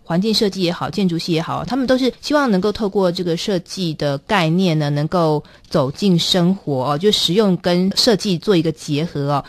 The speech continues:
校长也最后来给大家一些些的想法跟概念哦，就是说念完大学四年，甚至是你们有研究所嘛，对不对？在经过学校的熏陶之后呢，你希望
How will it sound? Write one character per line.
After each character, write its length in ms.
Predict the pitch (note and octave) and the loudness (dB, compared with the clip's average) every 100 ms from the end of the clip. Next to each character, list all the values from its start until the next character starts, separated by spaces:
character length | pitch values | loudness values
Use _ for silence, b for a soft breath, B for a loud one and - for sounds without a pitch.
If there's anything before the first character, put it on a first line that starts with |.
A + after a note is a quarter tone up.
| B | B
校 120 | B3 | -2
长 100 | G3 | 0
也 140 | C#3+ | -2
最 160 | C#3+ G3+ | -2 0
后 80 | G3+ | 0
来 260 | D#3 D3 D#3+ | 0 0 -2
给 160 | D3+ | -4
大 120 | C#3 E3+ | -4 -2
家 160 | E3+ | 0
一 80 | E3 | -2
些 200 | E3 E3 | -2 -4
些 160 | E3+ D#3 | -2 -2
的 320 | C#3+ B2+ - | -2 -4 -8
想 260 | - D3+ F3+ | -6 -2 -2
法 140 | C3 | -2
跟 220 | C#3+ D#3+ | -4 -6
概 260 | F3 G3 D3 | 0 0 0
念 340 | D#3+ F3 C#3+ | 0 0 -2
哦， 80 | C3+ | -4
就 120 | G3+ | -4
是 20 | |
说 160 | G#3+ A3 A3 | 0 0 0
念 120 | A#3 | 0
完 140 | D#3+ | 0
大 140 | F#3 F#3 | 0 -2
学 100 | D3+ | -4
四 220 | - G#3 | -4 0
年， 340 | E3+ D3 D3 | 0 0 -4
甚 140 | F3 F3 | -4 -4
至 120 | F3+ | -4
是 120 | F3 | -4
你 80 | E3 | -2
们 80 | F#3+ | -2
有 100 | E3+ | -2
研 180 | D3+ | -2
究 160 | E3+ F#3 | -2 -2
所 200 | E3+ C#3+ | -4 -8
嘛， 160 | D3+ D#3 | -10 -10
对 100 | D#3+ | -8
不 60 | |
对？ 180 | E3 D#3 B B B | -4 -4 B B B
在 160 | G#3 | -4
经 160 | - G3+ | 0 0
过 140 | G3+ | 2
学 140 | F#3 E3 | 0 0
校 100 | F#3 | -2
的 60 | |
熏 120 | F3 | 0
陶 140 | F#3+ D#3+ | 0 0
之 160 | - | -2
后 240 | A3 D4+ B3 | -4 0 0
呢， 100 | G3+ | 2
你 80 | D3+ | 0
希 120 | |
望 100 | A#3 | 0